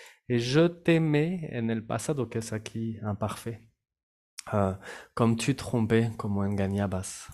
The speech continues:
¿vale? Seguimos. Bueno, bienvenidos a la clase de Aprende Francés con Adel Castillon Cedrol. Mi canal se llama Francés con Steph. Ah,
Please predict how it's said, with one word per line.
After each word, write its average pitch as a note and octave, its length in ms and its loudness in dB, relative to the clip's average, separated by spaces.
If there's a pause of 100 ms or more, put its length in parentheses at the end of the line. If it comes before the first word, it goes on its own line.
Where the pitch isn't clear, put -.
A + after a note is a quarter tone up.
(140)
¿vale? A#2 420 4 (1160)
Seguimos. G#2 920 0 (220)
Bueno, G#2 580 6
bienvenidos A2+ 680 4
a A2 60 6
la G2+ 140 4
clase A2+ 340 0
de A2 260 4 (480)
Aprende F3 800 6
Francés D#3+ 480 2
con D3+ 340 0
Adel C#3 520 2
Castillon C#3 840 0
Cedrol. A#2 920 4 (380)
Mi B2 160 2
canal C#3 360 6
se E3 100 2
llama C#3 240 4
Francés D#3 420 -2
con F#3 200 0
Steph. - 440 -2
Ah, A2+ 180 2